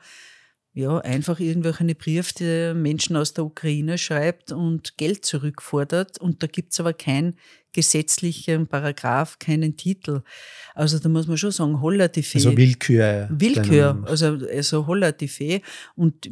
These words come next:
Speaker 1: ich glaub, das ist ja nur irgendwie in Klärung. Also wie, wie heißt das immer? Es möge die Unschuldsvermutung gelten. Aber da geht's schon so was wie um Amtsmissbrauch. Also irgendwer muss ja auf die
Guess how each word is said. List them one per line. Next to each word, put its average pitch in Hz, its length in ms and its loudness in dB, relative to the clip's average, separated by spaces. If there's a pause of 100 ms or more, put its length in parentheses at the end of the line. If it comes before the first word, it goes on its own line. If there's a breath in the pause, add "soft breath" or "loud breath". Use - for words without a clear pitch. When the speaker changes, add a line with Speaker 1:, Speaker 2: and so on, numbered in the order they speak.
(120)
Speaker 1:
ich 143 140 -12
glaub, 143 300 -2
das 160 140 0
ist 170 120 -2
ja 175 100 2
nur 156 140 0
irgendwie 156 420 -4
in 151 80 -2
Klärung. 143 480 -2
Also 139 280 -2 (340)
wie, 156 320 -2
wie 151 140 -2
heißt 160 160 -8
das 170 140 -8
immer? 185 260 -4
Es 165 180 -6
möge 143 240 -4
die 156 120 -8
Unschuldsvermutung 170 920 -2
gelten. 180 420 -4 (360 loud breath)
Aber 151 160 0
da 151 100 0
geht's 143 240 -6
schon 160 120 -6
so 165 300 -4
was 156 260 -2
wie 175 100 -2
um 170 120 -4
Amtsmissbrauch. 151 800 -2
Also 151 220 -2
irgendwer 160 480 0
muss 160 180 -2
ja 156 80 0
auf 156 100 -6
die 160 280 -4